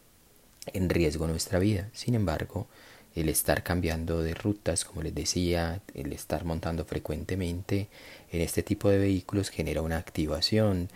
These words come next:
de todo nuestro proceso cognitivo. Requiere, pues, finalmente de una gran capacidad de metacognición, es decir, que seamos conscientes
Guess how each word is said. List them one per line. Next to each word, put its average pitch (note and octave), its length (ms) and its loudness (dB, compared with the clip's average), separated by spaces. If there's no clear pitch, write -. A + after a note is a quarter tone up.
de E2 120 0
todo E2+ 260 4
nuestro F2 340 0
proceso - 520 -4
cognitivo. F#2+ 880 0
Requiere, D#2+ 400 2
pues, F#2 420 4
finalmente E2 840 -2
de D#2 140 0
una D#2 200 -4
gran F#2+ 320 2
capacidad D#2 600 0
de E2 120 0
metacognición, F2 1300 0
es G2 100 -10
decir, G2 320 -2
que - 120 -6
seamos D#2 420 -4
conscientes E2+ 840 -2